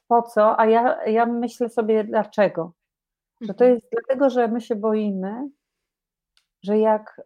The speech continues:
Speaker 1: y, że jak my staniemy przed światem takie, jakie jesteśmy, to że świat powie: „Mm, mm, takie coś? Nie”. Że, i wiesz, to jest taki najbardziej pierwotny lęk, nie? E, i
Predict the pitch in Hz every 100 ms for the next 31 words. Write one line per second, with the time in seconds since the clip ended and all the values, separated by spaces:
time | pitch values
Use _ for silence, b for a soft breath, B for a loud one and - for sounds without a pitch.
0 | 208 202 202 202 202 190 _ _ _ _
1 | _ _ _ _ _ _ _ _ _ _
2 | _ _ _ 214 226 226 226 - 233 247
3 | 302 294 226 - - 254 247 220 220 220
4 | 226 214 214 196 190 190 185 - 180 226
5 | 247 254 _ _ _ _ _ _ _ _
6 | _ _ _ 208 214 208 240 226 226 208
7 | 214 208 180 - - 165 160 _ _ _
8 | _ _ _ _ _ - 156 - 262 -
9 | 254 - - - - - _ _ _ _
10 | _ _ _ - 208 214 214 220 220 226
11 | 254 254 240 226 226 254 247 254 247 220
12 | 208 214 214 196 170 156 160 _ _ _
13 | - 190 214 240 _ _ _ _ _ _
14 | _ _ _ _ 202 196 190 190 196 196
15 | 196 196 196 -